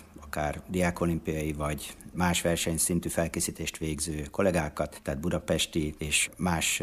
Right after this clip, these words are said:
helyszínen a kollégáknak a szakköreit látogatták, és így kiegészítették azzal a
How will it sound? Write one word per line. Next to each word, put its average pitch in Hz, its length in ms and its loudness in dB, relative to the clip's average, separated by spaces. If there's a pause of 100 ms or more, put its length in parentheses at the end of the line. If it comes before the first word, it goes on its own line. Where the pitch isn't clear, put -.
helyszínen 78 460 0
a 76 180 -8
kollégáknak 80 640 0
a 76 220 -2 (160)
szakköreit 80 760 2 (100)
látogatták, 107 920 0
és 85 240 4
így 85 280 2
kiegészítették 80 800 0
azzal 80 220 -2
a 71 180 -4